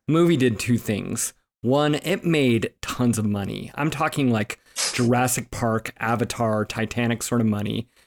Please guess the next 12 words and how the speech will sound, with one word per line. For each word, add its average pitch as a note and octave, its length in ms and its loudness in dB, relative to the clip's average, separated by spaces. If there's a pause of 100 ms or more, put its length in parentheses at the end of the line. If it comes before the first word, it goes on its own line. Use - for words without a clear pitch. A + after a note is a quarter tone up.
(140)
It's A#2 140 -2
the A#2+ 80 2
highest A#2+ 320 2
grossing A#2+ 380 2
film A#2 200 2
of A2 120 0
the A2+ 100 -2
year. G#2+ 260 -2
It's A2+ 180 -2
doing G#2+ 420 0 (680)
gangbusters A#2 540 2
business. - 560 -4